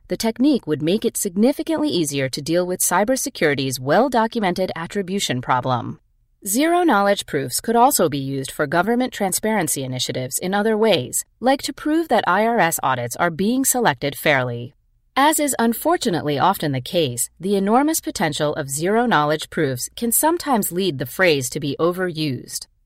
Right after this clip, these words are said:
"Zero knowledge is one of the most misused term," says Jean-Philippe Almassen, C E O of the Swiss I O T encryption company Tesseract A G.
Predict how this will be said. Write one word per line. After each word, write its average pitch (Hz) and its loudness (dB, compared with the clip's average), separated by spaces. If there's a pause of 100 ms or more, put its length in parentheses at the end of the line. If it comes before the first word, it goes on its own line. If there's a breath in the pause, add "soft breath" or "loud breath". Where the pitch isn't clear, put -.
(260)
"Zero 320 0
knowledge 220 2
is 175 -6
one 202 -2
of 214 -4
the 220 0
most 220 0
misused 180 -2
term," 127 -2 (120)
says 156 -2
Jean-Philippe 175 0
Almassen, 135 -2 (160)
C 294 -2
E 247 4
O 170 4
of 170 0
the 139 -4
Swiss 180 0
I 175 0
O 190 -2
T 226 -2
encryption 143 -4
company 135 -4
Tesseract 147 2
A 165 -6
G. 160 -4